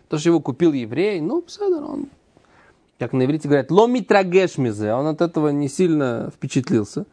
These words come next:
И он продолжает вести свой идолопоклоннический образ жизни.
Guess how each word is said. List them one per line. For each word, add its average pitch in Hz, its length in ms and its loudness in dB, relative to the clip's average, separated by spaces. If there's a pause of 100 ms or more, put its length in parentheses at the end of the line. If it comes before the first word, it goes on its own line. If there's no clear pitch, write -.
(420)
И - 60 -2
он 247 140 4
продолжает 247 480 0
вести 208 320 -2
свой 190 560 2 (640)
идолопоклоннический 160 1400 0
образ 147 360 2
жизни. 107 400 -2